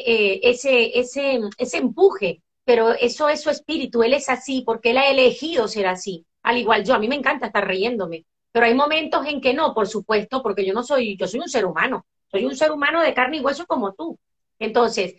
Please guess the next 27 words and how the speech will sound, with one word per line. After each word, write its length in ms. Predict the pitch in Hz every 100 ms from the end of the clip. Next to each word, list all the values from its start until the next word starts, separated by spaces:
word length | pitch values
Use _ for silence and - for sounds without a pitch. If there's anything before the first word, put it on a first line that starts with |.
| -
lo 180 | 247 262
importante 600 | 262 247 226 294 302 262
es 60 |
que 120 | 240 269
podamos 480 | 269 254 262 262
sanar, 600 | - 240 208 208 220 170 -
y 100 | 220
cuando 260 | 226 214
tú 200 | 208 330
perdonas, 920 | - 269 208 190 165 285 240 202 220 -
tú 260 | 269 262 180
donas, 760 | 254 269 214 180 160 - - _ _ _
donas 440 | - 247 269 294 277
libertad 840 | 254 262 262 226 220 196 190 226
emocional 840 | - 269 262 262 262 247 226 196 196
a 240 | 196 185 196
otra 300 | 311 339 339
persona 560 | 339 330 302 262 277 -
y 120 | 240
te 80 | 226
estás 260 | 196 208 170
liberando 680 | 220 190 175 160 165 170 -
a 120 | 156
ti. 200 | _ - _ _ _ -
Así 220 | 214 240
de 60 | 240
sencillo. 560 | 254 240 220 170 -